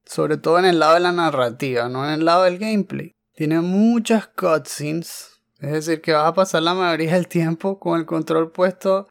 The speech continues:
a un lado, en el sofá o sobre las piernas, viendo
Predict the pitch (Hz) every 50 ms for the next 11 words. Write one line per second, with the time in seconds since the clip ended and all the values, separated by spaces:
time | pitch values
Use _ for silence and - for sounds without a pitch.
0 | _ _ - - 147 143 156 170 185 202 208 202 185 165 156 160 160 165 175 180
1 | 175 170 160 151 - - 151 151 156 156 151 156 160 151 - - - 180 175 185
2 | 190 190 180 170 160 160 165 165 156 160 160 160 165 165 165 185 180 185 185 190
3 | 196 196 196 180 170 165 165 160 160 165 170 180 180 185 185 185 190 196 196